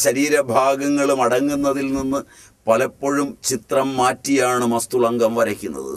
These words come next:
സുരക്ഷിതത്വത്തിൻ്റെ. ഒരു മനുഷ്യൻ്റെ മസ്തിഷ്കത്തിൽ അവൻ്റെ ജീവസുരക്ഷയുടെ ചിത്രങ്ങൾ വരച്ചു വച്ചിരിക്കുന്നത് അവൻ കാണുന്ന അവൻ്റെ യഥാതഥമായ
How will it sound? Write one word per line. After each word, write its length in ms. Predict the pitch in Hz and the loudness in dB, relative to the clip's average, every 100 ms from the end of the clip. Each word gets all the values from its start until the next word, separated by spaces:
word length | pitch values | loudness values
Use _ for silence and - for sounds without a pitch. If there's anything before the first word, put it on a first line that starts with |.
| - | -4
സുരക്ഷിതത്വത്തിൻ്റെ. 920 | 113 113 - 113 87 73 - - - _ _ _ _ _ _ _ - 117 | -4 -4 -4 -6 -6 -12 -16 -20 -20 _ _ _ _ _ _ _ -6 -2
ഒരു 120 | 131 117 | 0 0
മനുഷ്യൻ്റെ 480 | 285 - 135 135 113 | -2 0 0 0 0
മസ്തിഷ്കത്തിൽ 640 | 110 - 135 - 123 123 113 - _ _ _ _ _ - - _ - - _ _ - | -2 -6 -8 -4 -2 -2 -6 -12 _ _ _ _ _ -20 -20 _ -20 -20 _ _ -2
അവൻ്റെ 280 | 113 135 135 104 | 0 0 -2 -2
ജീവസുരക്ഷയുടെ 1300 | 120 147 156 151 - 123 123 - - 127 127 123 123 - _ _ _ _ _ _ _ _ _ _ _ _ _ _ _ _ _ _ _ - | 0 2 4 2 2 0 0 -2 0 2 2 0 -4 -10 _ _ _ _ _ _ _ _ _ _ _ _ _ _ _ _ _ _ _ -6
ചിത്രങ്ങൾ 560 | - - 170 170 170 151 | -6 -2 -2 0 0 2
വരച്ചു 320 | 127 135 135 160 | 0 0 0 -2
വച്ചിരിക്കുന്നത് 680 | 139 - 139 135 143 131 123 120 _ _ _ _ _ _ _ _ _ _ - 107 | 0 -2 -2 -4 -4 -2 -2 -4 _ _ _ _ _ _ _ _ _ _ -4 0
അവൻ 200 | 123 147 151 143 | 2 0 0 0
കാണുന്ന 460 | 131 143 143 143 139 - 113 | 0 0 0 -2 -2 -2 -2
അവൻ്റെ 400 | 120 131 131 135 - - | 0 -2 -2 -2 -4 -2
യഥാതഥമായ 1120 | 120 113 135 151 156 135 120 131 139 135 135 | -2 0 0 0 0 0 0 0 0 0 0